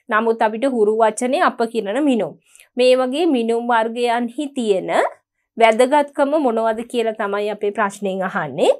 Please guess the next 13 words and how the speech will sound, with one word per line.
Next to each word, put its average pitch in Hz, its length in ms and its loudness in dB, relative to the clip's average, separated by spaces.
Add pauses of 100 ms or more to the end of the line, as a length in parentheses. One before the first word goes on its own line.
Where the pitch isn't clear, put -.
(960)
එහෙම 254 240 -2
ඇහුවහම 208 580 0 (560)
කේන්ද්‍රික 277 580 4
ප්‍රවණතා 254 640 0
මිනුම් 226 440 -2
වල 233 200 0
වැදගත්කම 208 800 0
මොනවද? 262 480 0 (120)
කේන්ද්‍රික 254 500 4
ප්‍රවණතා 240 580 -2
මිනුමක් 220 540 -2
කියලා 233 320 -2
කියන්නේ 214 580 0